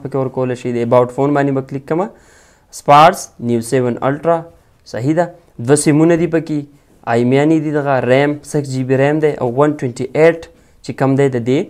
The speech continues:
سټوریج دی، مطلب ایک سو اٹھائیس جی بی دی سټوریج دی. تاسو به نه تنګوي، ډېر شی دی. صحیح ده؟ نو په ښه بجټ کې چې کوم دی، آ، په ارزان بجټ کې ښه موبایل، سپارز نیو سیون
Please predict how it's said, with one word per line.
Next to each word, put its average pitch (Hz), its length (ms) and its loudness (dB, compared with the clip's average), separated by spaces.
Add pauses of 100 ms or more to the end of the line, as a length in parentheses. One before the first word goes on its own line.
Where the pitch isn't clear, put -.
(200)
سټوریج 139 500 2
دی، 147 60 0
مطلب 127 280 -2
ایک - 140 -12
سو 123 140 -2
اٹھائیس 135 380 4
جی 127 100 -4
بی 131 140 0
دی 123 120 -4
سټوریج 127 440 -2
دی. 160 40 -8
تاسو 127 260 -4
به 120 80 -2
نه 131 100 -2
تنګوي، 151 380 -2
ډېر 165 180 2
شی 117 240 -6
دی. 104 140 -10 (380)
صحیح 151 260 4
ده؟ 220 100 8 (360)
نو 117 60 -10
په 127 80 -2
ښه 170 160 2
بجټ 175 340 4
کې 156 120 -2
چې 143 100 -6
کوم 156 160 2
دی، 156 140 4 (440)
آ، 120 140 2
په 120 200 -6
ارزان 151 380 6
بجټ 151 320 0
کې 143 80 -4 (140)
ښه 160 80 4
موبایل، 147 560 6
سپارز 143 680 4
نیو 135 200 -2
سیون 131 300 0